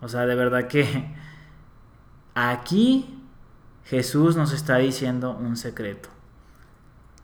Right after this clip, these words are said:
Nos está diciendo que en lugar de tú buscar atacar,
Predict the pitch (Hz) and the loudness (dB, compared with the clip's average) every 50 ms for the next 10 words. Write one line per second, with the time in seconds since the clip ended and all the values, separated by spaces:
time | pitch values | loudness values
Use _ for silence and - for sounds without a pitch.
0 | - - - - - - - 123 117 120 120 120 - 135 131 139 147 143 139 156 | -20 -20 -20 -20 -14 -8 -6 -4 -4 -4 -6 -4 -2 0 2 2 2 2 0 0
1 | 160 160 160 151 127 113 104 104 - - - - - - - - - 135 131 135 | 0 0 0 0 0 -2 -2 -4 -6 -8 -10 -12 -14 -16 -14 -6 -2 0 2 2
2 | 135 135 135 135 139 151 170 190 226 - - - - - - - - - - - | 2 2 2 4 6 8 8 8 6 4 2 -2 -8 -12 -14 -18 -20 -20 -20 -20
3 | - - - - - - - - - - - - - - - - - 123 127 120 | -20 -20 -20 -20 -20 -20 -20 -20 -20 -20 -20 -20 -20 -20 -14 -8 -4 -2 -2 0
4 | - 139 139 143 156 160 151 - - 156 151 151 151 151 151 139 131 - - 120 | 0 0 2 2 2 2 0 0 2 4 4 6 4 4 2 0 -2 -2 -4 -4
5 | 113 - 117 107 104 101 101 - - | -4 -4 -4 -4 -4 -6 -8 -12 -18